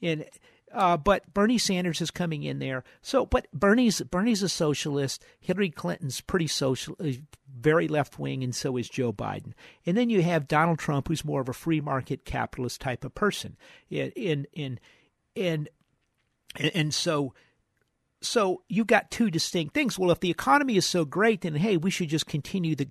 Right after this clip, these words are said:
these Democratic policies. They've done so well where, you know, things are booming. The unemployment rate's four percent. If the Republicans, they're looking at this and going, "Look, I mean, how is it that we only create thirty-eight thousand jobs and a half a million people are losing,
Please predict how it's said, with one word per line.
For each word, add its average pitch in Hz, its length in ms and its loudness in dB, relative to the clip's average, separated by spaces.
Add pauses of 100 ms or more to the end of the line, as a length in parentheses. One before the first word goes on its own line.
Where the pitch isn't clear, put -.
these 131 260 -4
Democratic 151 580 -2
policies. 202 540 4
They've 139 220 -2
done 170 220 0
so - 200 -2
well 170 320 2
where, 131 220 -2 (380)
you 180 100 0
know, 151 140 0
things 170 280 0
are 131 100 2
booming. 185 560 0
The 147 120 -2
unemployment 147 540 -2
rate's 135 220 -4
four 135 240 -4
percent. - 500 -2 (240)
If 151 120 2
the 143 100 -4
Republicans, 165 600 -2
they're 196 140 -2
looking 156 260 -2
at 143 80 -12
this 156 180 -6
and 143 100 -6
going, 143 200 -4
"Look, 190 200 -4
I 127 60 -10
mean, 143 160 -8
how 190 240 0
is 170 100 0
it 160 120 -6
that 147 60 -8
we 156 120 -4
only 156 160 0
create - 380 -6
thirty-eight 151 460 -2
thousand 143 380 -4
jobs 160 360 0
and 123 100 -6
a - 20 -6
half 165 240 0
a 165 40 -4
million 139 340 -4
people 139 320 -4
are 127 60 -6
losing, 139 420 -4